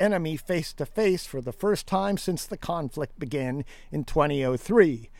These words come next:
Millions were forced to flee the violence in Darfur that killed as many as four hundred thousand people and lasted a decade. The Darfur conflict was labeled the first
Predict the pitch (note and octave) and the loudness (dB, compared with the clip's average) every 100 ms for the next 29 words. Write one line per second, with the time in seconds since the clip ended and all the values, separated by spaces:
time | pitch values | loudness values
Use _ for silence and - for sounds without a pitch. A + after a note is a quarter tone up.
0 | - - - - D#3 E3+ F3 C3 C3+ - | -20 -20 -12 0 4 6 4 0 -4 0
1 | F#3 D#3+ - C3 - G#3+ A#3 F#3 C#3+ D3 | 2 2 0 -8 -6 -2 0 2 2 4
2 | C#3+ C#3+ D3 D3 C3+ B2 B2 - C#3+ C#3+ | 2 2 0 0 0 2 0 2 2 2
3 | E3 A#2+ - D#3 D3+ C3 A2+ A#2+ D#3 F3 | 0 -6 -2 0 2 0 -2 -2 0 2
4 | F3+ C3 C3+ - - A3 G3+ F#3 F#3+ E3 | 0 -2 -6 -4 0 2 2 0 -2 -2
5 | - F3 E3+ C#3+ C3 - G3 - C3+ - | -2 2 2 0 -8 -6 -6 -2 -2 -2
6 | - - C3 B2+ F#3 F3 - C#3+ A#2 - | -12 -6 -4 -2 0 -2 -2 -4 -4 -4
7 | D#3 F#3 - A#2 G2+ - - - - - | 0 0 0 -4 -4 -16 -18 -18 -18 -20
8 | - A#2 C3+ C#3+ C3 F3 D3 - E3+ F#3 | -12 -2 4 4 4 2 0 0 0 0
9 | E3 F#3+ - D3+ A2+ D#3 F#3 F3 F3 B2+ | 0 -2 0 0 0 2 2 2 -2 -4
10 | - G#3 G3 - | 2 4 4 2